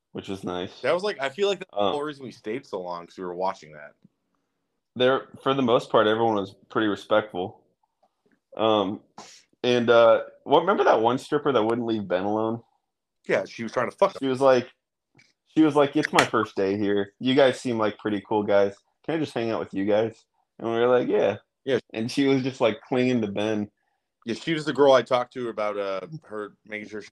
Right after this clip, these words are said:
Speaker 2: was a girl.
Speaker 1: Oh, yeah.
Speaker 2: Same girl.
Speaker 1: But, yeah, but yeah, the, uh,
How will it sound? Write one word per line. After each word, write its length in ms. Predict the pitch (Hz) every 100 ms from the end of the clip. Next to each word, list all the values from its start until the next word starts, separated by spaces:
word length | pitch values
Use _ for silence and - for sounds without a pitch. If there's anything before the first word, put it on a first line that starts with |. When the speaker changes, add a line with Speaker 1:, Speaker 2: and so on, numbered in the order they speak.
| -
Speaker 2:
was 180 | 90 92
a 260 | - - - -
girl. 200 | 80 78 _ _ _ _ _ _ _ _ _ _ -
Speaker 1:
Oh, 320 | 95 98 92 - _ -
yeah. 180 | 104 110 - _ _ _ _
Speaker 2:
Same 220 | - 107 -
girl. 180 | 82 - - -
Speaker 1:
But, 400 | 107 104 98 - _ _ _ _ _ _
yeah, 240 | 127 139 - - _
but 420 | 120 123 117 - _ _ _ -
yeah, 380 | - 120 110 110
the, 220 | 113 113
uh, 160 | - 117